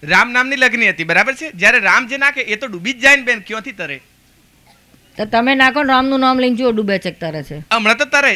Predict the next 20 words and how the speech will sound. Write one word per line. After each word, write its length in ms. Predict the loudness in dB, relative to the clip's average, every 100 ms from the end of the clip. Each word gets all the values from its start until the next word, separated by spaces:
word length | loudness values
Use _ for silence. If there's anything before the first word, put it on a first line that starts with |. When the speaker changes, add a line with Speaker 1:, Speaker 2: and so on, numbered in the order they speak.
| 2
Speaker 1:
અરે 160 | 4 6
હમણાં 200 | 4 0
તો 80 | -2
ડૂબે 320 | 0 2 2
જ, 20 | 0 -20 -2
કારણ 220 | 4 6 4 0 -14 -20 -20 -20 -20 -20 -20 -14 -4
કે 80 | -2 2
હજુ 180 | 2 2 -4 -10 -20 _ -2
એ 180 | -2 -2 -12 _ _ _ _ -2
ટોપ 200 | -2 0
લેવલ 240 | 0 -2
ઉપર 200 | 0 -2
નથી. 400 | -2 -4 -8 -10 _ _ _ _ _ _ _ _ _ _ -4
હા, 280 | -2 -2 -6 _ _ _ 0
પણ 100 | 0 0 -6 -20 -20 -2
એક 200 | -2 0
વખત 160 | -6 -6
મંદોદરીએ 500 | -6 -4 -2 -2 -2
સવાલ 260 | -2 -4
પૂછ્યો 400 | -4 -10 -10 -12